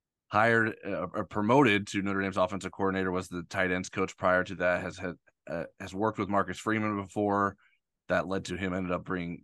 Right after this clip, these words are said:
being brought in as the tight ends coach. Um, and then Notre Dame had sort of a public, um, misfire in its offensive coordinator search with, it really, really, really wanted Utah's Andy Ludwig, brought him onto campus. He was even at a hockey game publicly. People saw him,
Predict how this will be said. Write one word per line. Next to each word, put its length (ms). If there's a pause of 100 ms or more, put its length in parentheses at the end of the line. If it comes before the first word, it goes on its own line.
being 240 (360)
brought 240
in 320
as 160
the 80
tight 240
ends 180
coach. 400 (400)
Um, 400
and 140
then 300 (300)
Notre 120
Dame 160
had 180
sort 140
of 60
a 60
public, 520 (1120)
um, 760
misfire 760
in 60
its 160
offensive 360
coordinator 540
search 400
with, 240
it 120
really, 400
really, 280
really 300
wanted 380
Utah's 480
Andy 220
Ludwig, 520 (520)
brought 160
him 80
onto 160
campus. 420
He 100
was 120
even 160
at 80
a 60
hockey 320
game 360
publicly. 540
People 220
saw 300
him, 260